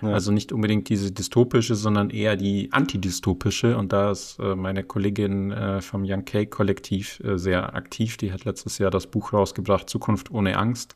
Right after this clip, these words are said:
Speaker 1: Mhm.
Speaker 2: Ähm, und entwickelt da dieses Konzept der Antidystopien und ist so, würde sagen, eine der führenden, äh, Science-Fiction-Analystinnen in Deutschland, Isabella Herrmann.
Speaker 1: Mhm.
Speaker 2: Und die sagt halt, ähm,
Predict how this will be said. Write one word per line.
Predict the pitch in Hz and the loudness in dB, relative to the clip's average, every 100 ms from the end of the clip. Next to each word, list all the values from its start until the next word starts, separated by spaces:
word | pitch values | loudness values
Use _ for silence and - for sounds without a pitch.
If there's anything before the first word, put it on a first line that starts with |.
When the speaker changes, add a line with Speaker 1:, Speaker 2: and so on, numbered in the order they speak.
| _ - - - | _ -20 -16 -2
Speaker 1:
Mhm. | 113 101 147 | 0 2 0
Speaker 2:
Ähm, | 113 98 95 | 2 2 0
und | 98 92 | -2 -4
entwickelt | - 92 98 101 98 | -2 -2 2 2 4
da | 98 98 | 6 6
dieses | 98 92 92 | 4 -2 -4
Konzept | - 92 104 - | -4 -2 0 2
der | |
Antidystopien | 98 123 117 110 110 - 120 123 120 113 | 2 2 0 -2 -6 -2 2 2 2 0
und | 98 - | -2 -4
ist | 101 | -4
so, | - 95 - - - - - | 0 -2 -2 -20 -20 -20 -8
würde | 90 | -4
sagen, | 92 92 92 | 0 2 2
eine | 95 92 | 2 0
der | 92 | 0
führenden, | 90 - 104 101 - 101 95 95 95 95 - - 117 | -2 0 0 0 0 0 0 0 -2 -6 -10 -8 -4
äh, | 101 | -2
Science-Fiction-Analystinnen | - 101 - 117 - 113 107 104 113 - 110 107 | 0 0 0 0 0 2 2 2 0 0 2 2
in | |
Deutschland, | 101 107 - 113 117 | 2 0 0 -4 -2
Isabella | 117 95 101 98 | -4 -2 0 0
Herrmann. | 101 113 117 117 - - - | 2 2 2 0 -6 -20 -10
Speaker 1:
Mhm. | - 98 | -4 -2
Speaker 2:
Und | 117 98 | 0 2
die | 101 | 2
sagt | 92 98 - - | 2 0 0 0
halt, | 98 98 87 - | 4 4 0 -2
ähm, | 101 92 90 90 | 0 2 0 -2